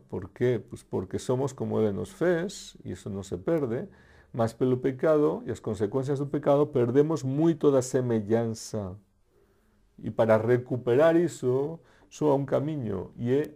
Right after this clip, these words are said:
o nascimento de novo, e a transformação, a santificação que vai fazendo o Espírito Santo em nós.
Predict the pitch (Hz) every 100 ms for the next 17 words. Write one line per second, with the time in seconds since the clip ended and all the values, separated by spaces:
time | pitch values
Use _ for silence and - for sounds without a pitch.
0 | _ - 123 117 110 117 113 127 110 98
1 | 101 113 104 104 110 _ _ _ _ -
2 | 107 101 - 131 139 139 123 113 120 101
3 | 98 - 120 135 131 151 139 131 110 101
4 | 107 _ _ _ _ _ 120 107 120 120
5 | 110 104 101 104 92 - - 90 80 85
6 | 82 80 -